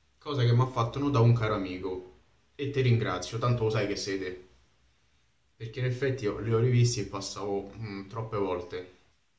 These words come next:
Certo, vicino al mento magari qualche passatina in più col fatto che è una zona piccolina si deve fare. Però comunque, mm, specie qui, guancia, zigomo, andateci cauti.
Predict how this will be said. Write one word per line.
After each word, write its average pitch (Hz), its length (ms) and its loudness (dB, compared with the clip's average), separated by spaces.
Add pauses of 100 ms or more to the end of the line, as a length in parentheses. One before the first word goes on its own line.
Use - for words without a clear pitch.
(120)
Certo, 120 340 -8
vicino 110 280 -2
al 139 60 2
mento 151 280 -2
magari 117 240 4
qualche 110 240 0
passatina 117 540 -2
in 120 60 4
più 127 140 0
col 107 160 0
fatto 104 240 -6
che 98 60 -4
è 104 40 -4
una 104 140 -6
zona 110 220 -6
piccolina 117 440 0
si 101 120 -8
deve 98 180 -2
fare. - 340 -10 (420)
Però 123 120 -4
comunque, 165 640 -6 (120)
mm, 127 400 2
specie 120 560 2
qui, 131 360 -2
guancia, 117 960 0
zigomo, 113 560 0 (280)
andateci 127 440 2
cauti. 92 400 -4